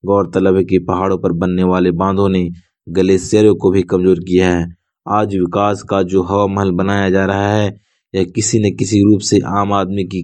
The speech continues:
कब्र खोदने का काम कर रहा है। यह दुर्भाग्यपूर्ण है कि हम बड़े शर्मनाक तरीके से इस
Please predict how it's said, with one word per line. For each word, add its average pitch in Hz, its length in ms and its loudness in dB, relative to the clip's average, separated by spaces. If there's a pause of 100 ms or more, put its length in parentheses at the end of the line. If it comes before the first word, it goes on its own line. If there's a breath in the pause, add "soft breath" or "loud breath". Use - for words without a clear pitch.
(100)
कब्र 104 300 -2
खोदने 95 380 -2
का 95 160 -2
काम 92 240 -4
कर 87 160 -4
रहा 90 220 0
है। 87 80 -2 (440)
यह 92 60 -2
दुर्भाग्यपूर्ण 98 1000 0
है 101 180 0
कि 104 220 0 (560)
हम 107 300 -4
बड़े 101 300 2
शर्मनाक 95 680 -2
तरीके 95 340 2
से - 200 -2
इस - 160 0